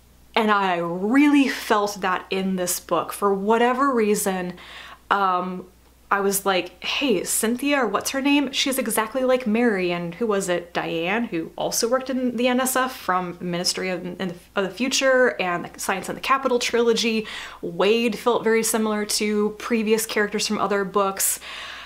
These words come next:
It just went on and on. It got to the point where I felt like I could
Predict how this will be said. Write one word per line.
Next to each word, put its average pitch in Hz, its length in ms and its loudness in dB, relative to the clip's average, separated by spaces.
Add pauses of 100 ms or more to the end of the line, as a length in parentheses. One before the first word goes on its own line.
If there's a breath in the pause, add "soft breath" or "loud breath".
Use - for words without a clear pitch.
(140 loud breath)
It 240 100 4
just 277 240 0
went 226 260 2
on 220 300 4
and 190 120 0
on. 180 300 -2 (280 loud breath)
It 247 80 4
got 302 80 4
to 339 100 2
the 349 80 -6
point 262 240 2
where 226 140 2
I 208 80 0
felt 220 320 0
like 202 360 -2
I 208 140 -2
could 202 480 -2